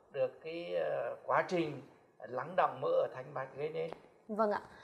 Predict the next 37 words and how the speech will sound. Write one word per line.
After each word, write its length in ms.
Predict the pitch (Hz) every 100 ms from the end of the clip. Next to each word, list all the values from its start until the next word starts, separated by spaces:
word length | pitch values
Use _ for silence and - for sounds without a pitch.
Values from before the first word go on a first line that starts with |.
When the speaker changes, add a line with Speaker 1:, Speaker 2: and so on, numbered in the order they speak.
| -
Speaker 2:
đúng 200 | 202 202
là 320 | 262 269 202
hiện 260 | 180 226 196
nay 200 | 247 233
thì 140 | 220 175
xu 220 | - 277
hướng 220 | 214 185
ở 160 | 220 208
các 140 | -
nước 180 | 285 302 302
văn 180 | 269 269
minh 240 | 285 277
tiên 280 | 262 302 277
tiến 180 | 262 185
trên 140 | 185 240
thế 180 | 202 185
giới 240 | 190 180
thì 140 | - 214
thường 300 | 220 190 175
dùng 240 | 160 190
các 120 | 170 262
sản 140 | 185
phẩm 160 | - 165
có 120 | 151
nguồn 200 | 196 196
gốc 120 | 262 269
tự 80 | 254
nhiên 320 | 220 269 277 269 - -
để 120 | 233
hỗ 200 | 190 -
trợ 320 | - 311 -
điều 200 | 208 190
trị 260 | 170 269 214 -
bệnh 240 | 214 -
cao 140 | 220 226
mỡ 120 | 208
máu, 360 | 208 180 226